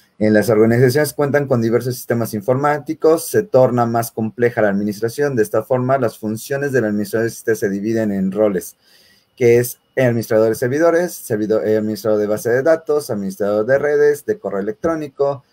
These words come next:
de servidores web, de seguridad, de respaldos, etcétera. Y es muy importante que, bueno, a estas fechas o en estos momentos,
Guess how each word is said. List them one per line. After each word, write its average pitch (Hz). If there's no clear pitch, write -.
de 107
servidores 104
web, 156
de 131
seguridad, 107
de 127
respaldos, 120
etcétera. -
Y 131
es 143
muy 180
importante 139
que, 120
bueno, 113
a 110
estas 131
fechas 151
o 101
en 104
estos 117
momentos, 117